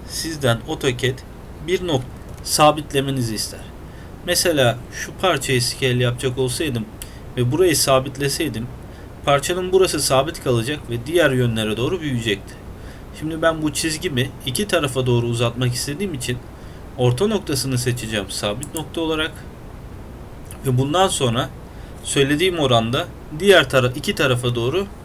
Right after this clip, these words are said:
çizgim uzayacak. Bir nokta iki, yani yüzde yirmi uzatma yeterli bir oran. Enter diyorum, bitiriyorum. Hatırlayacağınız gibi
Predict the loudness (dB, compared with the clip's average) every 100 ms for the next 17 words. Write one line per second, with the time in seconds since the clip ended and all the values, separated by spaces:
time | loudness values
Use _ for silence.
0 | -14 -14 -14 -14 -8 -2 0 0 -2 -2
1 | 0 0 -2 -4 -12 -14 -14 -14 -14 -4
2 | -2 0 0 0 0 0 0 -2 -2 0
3 | 2 2 -2 -4 -4 -4 -4 -2 0 -2
4 | -2 -4 -2 2 2 2 0 -2 -2 -4
5 | -6 -6 -6 -6 -6 -2 0 0 -2 0
6 | -2 -4 -8 -10 -8 -6 -4 -4 -6 -14
7 | -16 -16 -16 -16 -16 -16 -16 -16 -14 -14
8 | -14 -14 -14 -14 -14 -12 -4 -2 0 2
9 | 4 4 4 0 -2 -2 -2